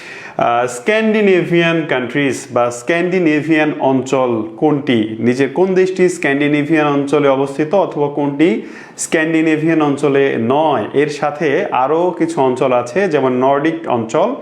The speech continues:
এবং, আহ, বাল্টিক অঞ্চল। এই তিনটা অঞ্চল নিয়ে, আহ, খুব সংক্ষিপ্ত পরিসরে গুরুত্বপূর্ণ একটা, আহ, ক্লাস ইনশাল্লাহ আপনাকে উপহার দিতে চলেছি।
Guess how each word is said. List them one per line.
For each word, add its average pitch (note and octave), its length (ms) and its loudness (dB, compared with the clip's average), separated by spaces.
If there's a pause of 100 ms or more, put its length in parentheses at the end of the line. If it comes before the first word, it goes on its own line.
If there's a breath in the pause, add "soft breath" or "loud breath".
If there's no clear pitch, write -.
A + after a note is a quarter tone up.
(380 loud breath)
এবং, C#3 420 2 (400 loud breath)
আহ, A#2+ 380 2
বাল্টিক E3+ 600 0
অঞ্চল। B2+ 400 -2 (100)
এই G3 140 2
তিনটা B3+ 460 2
অঞ্চল D3 360 0
নিয়ে, C3+ 380 -2 (380 loud breath)
আহ, A#2 300 0
খুব C3+ 160 -4
সংক্ষিপ্ত G#3 480 0
পরিসরে F#3 440 2
গুরুত্বপূর্ণ C#3+ 560 2
একটা, B2 200 -4 (160)
আহ, A#2 340 0
ক্লাস E3 300 -2
ইনশাল্লাহ B2 500 -2 (320 loud breath)
আপনাকে B2 300 -2
উপহার B2+ 300 -2
দিতে A#2+ 200 0
চলেছি। A2 440 -2